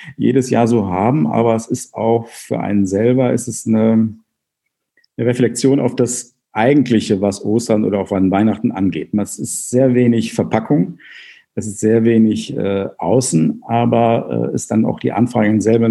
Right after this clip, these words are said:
was ist das Wichtigste, äh, was einen selber, ähm, dieses Fest im Innersten feiern lässt, ne? Und das ist, äh,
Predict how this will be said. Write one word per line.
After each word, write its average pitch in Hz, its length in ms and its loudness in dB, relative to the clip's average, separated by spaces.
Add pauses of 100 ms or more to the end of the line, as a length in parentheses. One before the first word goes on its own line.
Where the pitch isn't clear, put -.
was 101 180 -2
ist - 160 -10
das - 160 -6
Wichtigste, 95 600 -6 (560)
äh, 95 240 -4
was 90 240 -8
einen 92 260 -4
selber, 95 640 2
ähm, 95 840 -2 (140)
dieses 98 240 -4
Fest - 480 -4 (160)
im 95 200 -4
Innersten 127 460 0
feiern - 380 -12
lässt, - 340 -14
ne? 127 240 -10
Und - 180 -14
das - 160 -10
ist, - 300 -10
äh, 110 420 -4